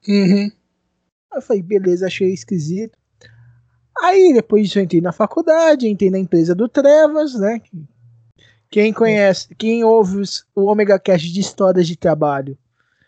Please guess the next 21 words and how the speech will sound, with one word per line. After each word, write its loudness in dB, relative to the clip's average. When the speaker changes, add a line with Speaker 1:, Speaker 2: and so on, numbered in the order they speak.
Speaker 2:
sabe 0
quem -4
é -2
o 0
Trevas, -2
né? -6
Depois, -6
que -4
era -2
um, -6
um, -10
o -8
chefe, 0
não, -2
o -2
dono 2
de 0
uma -4
empresa -2
de -10
desenvolvimento. 2